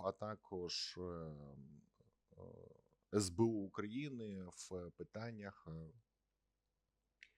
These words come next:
забезпечення українців, як цивільних, так і військових, е, донорською <clears throat> кров'ю. Сьогодні буде розмірковання, буде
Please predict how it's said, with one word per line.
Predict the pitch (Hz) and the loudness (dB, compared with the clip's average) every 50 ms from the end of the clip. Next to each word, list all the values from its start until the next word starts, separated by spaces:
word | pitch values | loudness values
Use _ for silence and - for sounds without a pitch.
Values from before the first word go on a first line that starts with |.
| _ _ _ - - - - - - _ _ _ _ _ _ _ _ _ _ _ _ _ - - | _ _ _ -20 -20 -20 -20 -20 -20 _ _ _ _ _ _ _ _ _ _ _ _ _ 4 10
забезпечення | 95 123 107 139 139 - - - 147 139 120 - - 113 107 101 101 101 101 95 92 90 87 - | 12 12 12 12 10 10 10 10 10 10 10 6 2 2 2 4 4 4 4 4 2 0 -2 -4
українців, | 110 104 - 117 120 123 143 165 175 151 - - 123 107 | -4 2 6 6 6 6 6 4 2 2 2 2 4 8
як | 98 123 127 117 | 10 10 10 10
цивільних, | - - 143 139 123 143 123 104 95 92 90 - | 10 6 8 8 8 8 8 8 6 4 2 0
так | - 107 107 - - | 0 0 0 0 0
і | 107 104 | -2 0
військових, | 101 110 110 - - - 160 170 170 147 147 135 123 - - - - - 120 | 0 2 0 2 4 8 10 12 12 12 12 10 8 8 0 -4 -4 -2 2
е, | 107 104 101 98 95 92 92 87 87 - - _ _ _ _ _ _ _ - | 4 4 6 4 4 2 0 -6 -12 -18 -20 _ _ _ _ _ _ _ -2
донорською | 92 92 120 123 120 113 101 101 - - - - 101 95 92 92 90 87 87 87 85 80 - _ _ - - | 6 8 8 8 8 6 2 -2 -4 -4 -2 0 0 2 2 0 -2 -4 -6 -8 -10 -14 -18 _ _ -16 -8
<clears throat> | - - 117 110 98 | 0 2 2 2 4
кров'ю. | - - 117 104 82 71 71 - - _ _ _ - - - - - - - - - - - - - - - - - _ _ _ | 8 12 12 12 12 10 4 -6 -8 _ _ _ -14 -14 -12 -12 -12 -14 -14 -14 -14 -14 -16 -18 -20 -20 -20 -20 -20 _ _ _
Сьогодні | - - 185 185 196 202 160 175 160 | 6 12 12 12 12 12 12 12 8
буде | 147 151 160 143 135 143 139 135 127 120 117 107 98 - - _ _ _ _ _ _ _ _ _ _ _ - | 8 8 8 12 12 12 12 12 12 12 12 8 4 -4 -12 _ _ _ _ _ _ _ _ _ _ _ 6
розмірковання, | 117 127 120 120 139 147 139 - - 190 185 175 160 151 143 139 131 127 123 120 117 110 | 8 8 8 10 8 6 6 6 6 8 10 10 10 10 8 6 4 4 4 4 4 4
буде | 104 98 104 117 110 107 104 107 113 113 107 101 101 101 98 95 92 | 4 4 2 2 0 0 2 4 4 6 6 4 4 2 0 0 0